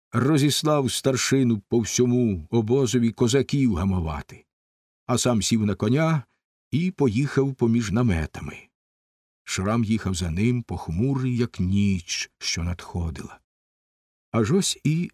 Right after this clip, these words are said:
генерального писаря уздріли. Той давно вже їздив по табору, гамуючи козацтво, тільки од його гамування іще гірш підіймавсь гомін. «Вражі діти!» —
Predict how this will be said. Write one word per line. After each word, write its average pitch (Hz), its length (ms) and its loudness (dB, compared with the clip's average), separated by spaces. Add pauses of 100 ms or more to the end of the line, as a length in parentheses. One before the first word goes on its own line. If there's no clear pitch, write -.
генерального 135 800 2
писаря 90 500 -2
уздріли. 82 720 -6 (680)
Той 175 300 0
давно 151 480 0
вже 123 200 2
їздив 117 400 2
по 113 140 -2
табору, 190 580 2 (160)
гамуючи 131 600 2
козацтво, 170 800 0 (480)
тільки 180 640 0 (760)
од 107 200 -2
його 113 460 2
гамування 117 1040 0 (400)
іще 117 340 2
гірш 156 560 2
підіймавсь 113 800 0
гомін. 101 720 0 (420)
«Вражі 156 720 2
діти!» — 190 600 2